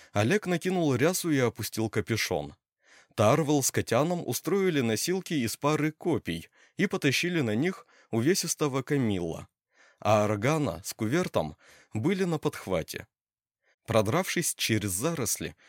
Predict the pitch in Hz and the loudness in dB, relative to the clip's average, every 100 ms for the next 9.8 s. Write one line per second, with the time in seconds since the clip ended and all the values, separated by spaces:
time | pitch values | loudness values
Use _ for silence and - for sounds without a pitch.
0 | _ - 113 117 139 - 294 - 160 - | _ -2 0 2 0 0 -2 -4 -4 -2
1 | 135 110 123 139 135 - - 113 113 107 | -2 0 -2 0 0 -2 -2 -2 -2 -2
2 | 95 101 175 160 151 143 117 110 98 98 | -2 0 0 2 0 0 0 0 0 0
3 | 98 101 107 113 143 127 90 - - - | 0 0 0 0 0 0 0 -4 -8 -8
4 | _ _ _ - - 104 95 185 - 113 | _ _ _ -8 -2 2 2 2 0 0
5 | 117 175 170 160 107 104 98 123 135 120 | 2 2 0 0 0 0 2 2 2 -2
6 | - - 131 135 113 - 76 - _ _ | -8 -6 -2 0 -2 -2 -8 -10 _ _
7 | _ - 101 - 185 170 147 - 143 - | _ -4 -2 0 0 0 -2 0 -2 -2
8 | 80 - _ _ - 113 107 90 120 147 | -6 -8 _ _ -2 0 0 2 0 0
9 | 165 143 - 95 131 139 143 | 0 0 0 0 2 2 0